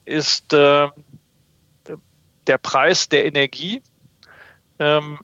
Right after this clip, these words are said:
wir als Eisenbahn fahren ja in sehr, sehr großem Umfang elektrisch, nutzen also elektrischen Strom. Ähm, D B A G, äh, als ein großer Player im Markt ist der größte Einzelstromverbraucher in Deutschland.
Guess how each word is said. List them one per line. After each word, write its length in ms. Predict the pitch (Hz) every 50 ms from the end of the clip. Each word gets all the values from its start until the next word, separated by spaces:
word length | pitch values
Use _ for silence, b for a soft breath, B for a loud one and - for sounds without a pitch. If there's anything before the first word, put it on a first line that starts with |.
| _ -
wir 400 | 147 123 143 165 180 214 202 -
als 220 | - 156 147 -
Eisenbahn 680 | - 139 147 170 170 185 - - 165 160 165 170 175 165
fahren 380 | - - 147 131 139 170 175
ja 140 | 170 170 160
in 160 | 147 151 143
sehr, 260 | 135 - 139 151 175
sehr 180 | 165 165 165 151
großem 420 | - 131 135 151 170 160 - 147
Umfang 420 | - - 147 156 156 - - 139 135
elektrisch, 800 | 127 123 131 135 147 - - - 196 214 226 - - - - _ _ _ _
nutzen 300 | - 147 151 - - 160
also 260 | 127 113 147 139 139 -
elektrischen 540 | - - 135 - - - 151 135 - 139
Strom. 500 | - - - - 131 131 156 180 190 202 202 - _ _ _ _ _ _ - -
Ähm, 240 | 143 139 139 135 135 - _ _
D 120 | - 135 135
B 200 | - 147 156 165
A 120 | 160 156
G, 400 | 151 - 139 151 156 160 170 165 160 B B B B B B B B B B _ _
äh, 220 | - 151 147 139 143
als 240 | - - 135 - 131
ein 180 | 120 139 175
großer 720 | 180 - - 147 165 180 - - 160 160 165 170 170 160 -
Player 400 | - - 156 165 165 156 151 143
im 80 | 143 143
Markt 380 | 147 139 143 151 156 - - -
ist 180 | - 165 - -
der 100 | 151 139
größte 500 | - - 151 165 170 - - 160 139 -
Einzelstromverbraucher 1160 | - 147 175 - - 180 - - - - 170 160 - 160 151 143 - 139 139 143 - 143 117
in 140 | - - -
Deutschland. 560 | 127 120 139 - - 175 175 190 208 220 -